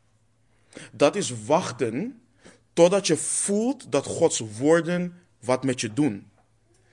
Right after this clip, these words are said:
Dat is niet waar Mozes toe oproept. Wanneer de Bijbel spreekt over het hart, dan spreekt de Bijbel over je binnenste, over je hele wezen, over je verstand, over je wil.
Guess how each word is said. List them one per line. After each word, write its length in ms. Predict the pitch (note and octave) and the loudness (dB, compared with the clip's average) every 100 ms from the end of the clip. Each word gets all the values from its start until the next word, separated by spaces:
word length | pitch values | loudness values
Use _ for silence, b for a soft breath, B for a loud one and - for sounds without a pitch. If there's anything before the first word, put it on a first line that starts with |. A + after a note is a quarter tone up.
| b b | b b
Dat 300 | G#2+ D#3+ F3+ | 0 2 2
is 120 | G3+ | 0
niet 140 | F3+ D#3+ | -2 0
waar 200 | D3 C#3+ | 2 2
Mozes 360 | C#3+ D3 C#3+ | 0 0 -2
toe 160 | - C3+ | -6 -2
oproept. 540 | E3 B2+ G2 - - _ _ _ _ B B | 0 0 -6 -14 -20 _ _ _ _ B B
Wanneer 240 | A#2+ C3+ E3+ | -2 2 2
de 100 | F#3+ | 2
Bijbel 320 | D#3+ D#3+ D#3+ | 2 2 0
spreekt 680 | - - - D#3+ F3 E3+ | -4 -4 -6 -4 -4 -2
over 340 | - C#3+ C#3+ A#2 | 0 0 -2 -8
het 140 | A2+ | -8
hart, 580 | G#2+ G2 A#2+ B3 - - _ _ _ _ _ _ _ _ B B B | -12 -4 -2 -2 -6 -20 _ _ _ _ _ _ _ _ B B B
dan 160 | - C3 | -4 0
spreekt 520 | - - D3+ F3 F3+ | 0 0 0 0 2
de 80 | F3+ | 0
Bijbel 400 | C3+ C3 C#3 D3+ | 2 2 4 2
over 280 | C3 B2+ B2+ | 2 0 -4
je 120 | A#2 | -8
binnenste, 680 | G#2 - C#3+ D3+ C#3 - G2+ | -10 -2 0 0 -2 -6 -8
over 260 | A#2 A#2+ B2 | -6 -6 -6
je 100 | A2+ | -6
hele 400 | G2 A#2 D3 C3 | -4 -2 0 -2
wezen, 580 | A2 B2 B2 - F#2 G2 B B | 0 -2 -2 -4 -10 -14 B B
over 280 | B C3 C3+ | B 0 0
je 140 | C3 A#2+ | -4 -4
verstand, 840 | - A2 - - D#3 A2 - - _ b b b | -6 -4 -4 2 0 0 -10 -20 _ b b b
over 360 | B2+ B2+ C3 | 2 2 0
je 160 | A#2 A2+ | 0 -2
wil. 480 | G#2 A#2 D3 G2+ | 0 4 4 4